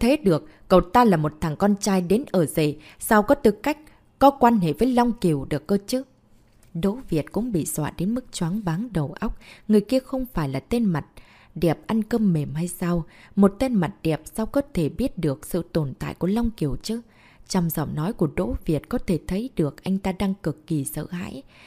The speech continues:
Đến lúc này anh ta mới nhận thấy được bản thân đang gây ra họa lớn như thế nào. Không chỉ có anh ta,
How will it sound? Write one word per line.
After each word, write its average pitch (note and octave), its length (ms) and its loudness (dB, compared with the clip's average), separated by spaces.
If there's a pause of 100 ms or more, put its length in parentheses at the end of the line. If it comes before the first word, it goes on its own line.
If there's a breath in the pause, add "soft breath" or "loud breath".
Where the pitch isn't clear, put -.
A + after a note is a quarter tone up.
(140 loud breath)
Đến G3+ 220 2
lúc D4 220 -8
này D#3+ 300 -2
anh F#3+ 120 0
ta F#3+ 140 -4
mới G3 180 -2
nhận F3 360 -2
thấy G3 360 -6
được F3 200 0
bản C#3+ 200 -4 (100)
thân F3+ 180 -2 (320 loud breath)
đang G3+ 200 2
gây G#3+ 180 -2
ra G#3+ 160 -4
họa D3+ 260 -6 (100)
lớn E3 140 -2
như A#3+ 160 -2
thế A#3 220 -6
nào. D#3 380 -4 (320 loud breath)
Không - 320 0
chỉ C#3+ 260 -2
có F3+ 220 -4
anh G3 240 -2
ta, F3+ 280 -2